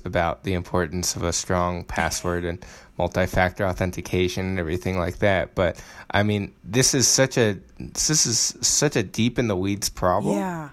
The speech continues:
Speaker 1: that I had no idea existed until we started doing this story. And, oh, as far as, like,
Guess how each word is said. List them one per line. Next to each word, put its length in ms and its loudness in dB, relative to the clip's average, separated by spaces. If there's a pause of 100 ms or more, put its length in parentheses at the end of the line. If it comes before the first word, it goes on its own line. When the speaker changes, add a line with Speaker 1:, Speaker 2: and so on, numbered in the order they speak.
Speaker 1:
that 200 -2
I 140 0
had 280 0
no 240 2
idea 520 2 (300)
existed 760 -2
until 300 -2
we 100 0
started 260 -2
doing 300 -2
this 140 -4
story. 520 -2
And, 340 -2
oh, 160 -2
as 220 -2
far 220 2
as, 180 0
like, 220 -2